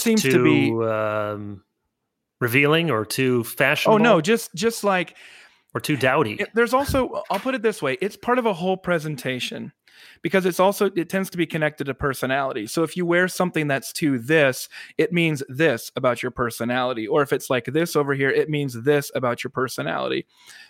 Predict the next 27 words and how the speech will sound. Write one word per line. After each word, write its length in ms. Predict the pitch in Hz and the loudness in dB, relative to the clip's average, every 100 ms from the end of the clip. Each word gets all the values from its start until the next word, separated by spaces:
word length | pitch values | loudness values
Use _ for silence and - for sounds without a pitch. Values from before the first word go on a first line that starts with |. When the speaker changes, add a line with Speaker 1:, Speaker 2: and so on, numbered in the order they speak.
| _ | _
Speaker 2:
For 140 | 165 | -2
some 220 | 151 240 | 2 4
reason, 260 | 240 208 165 | 4 4 2
there 120 | 143 | 0
just 200 | 156 175 | 0 -2
seems 240 | - 175 160 | -2 -4 -2
to 80 | 143 | -4
be 160 | 135 131 | -4 -2
a 80 | 135 | 0
lot 220 | 131 123 | 2 0
of 100 | 120 | -2
comparison 760 | 135 127 170 185 180 170 151 135 | -6 -4 -2 0 -2 -4 -4 2
there. 400 | 156 123 113 117 _ _ _ 143 | 4 4 0 -4 _ _ _ -2
And 80 | 151 | 2
I'm 60 | |
only 140 | 196 190 | 2 0
speaking 360 | - 170 165 | 0 0 2
out 140 | 139 120 | 0 0
of 60 | |
experience 680 | 110 - - 220 202 131 110 | -2 -8 0 2 2 0 -2
here 160 | 123 120 | -2 -2
of 80 | 110 | 0
trying 240 | 143 143 | -2 0
to 60 | 120 | -2
plan 300 | - 143 135 | -4 -4 -2
these 200 | 120 117 | -2 -2
events. 480 | 120 190 139 - | 2 2 2 -4